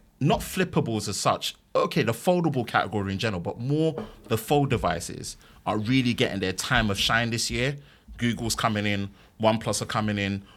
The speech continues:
Honor are going back to back from the V S to the V two. Like what we're saying with the Honor ninety being the dark horse of the mid-range pack, I feel like the Honor Magic V two is secretly the dark horse foldable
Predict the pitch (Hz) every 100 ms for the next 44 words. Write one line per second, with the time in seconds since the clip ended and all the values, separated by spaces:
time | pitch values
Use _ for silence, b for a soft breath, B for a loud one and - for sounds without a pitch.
0 | B - 123 113 101 110 107 104 113 -
1 | 87 - - - 98 95 107 107 104 -
2 | 101 95 110 - - 110 143 143 B B
3 | B _ _ _ _ _ - 233 247 233
4 | - 202 180 170 180 170 147 139 139 127
5 | 131 143 131 135 131 104 110 104 98 -
6 | - 135 - - - 117 87 - - -
7 | b b b b 107 - 104 127 101 117
8 | 110 - 135 147 - - b b b b
9 | 107 104 - - 170 180 143 101 - 123
10 | 127 113 113 104 90 110 104 127 87 82
11 | 95 b b b b 101 - - 160 143
12 | 117 98 107 - 135 - - 123 - 131
13 | 117 90 - -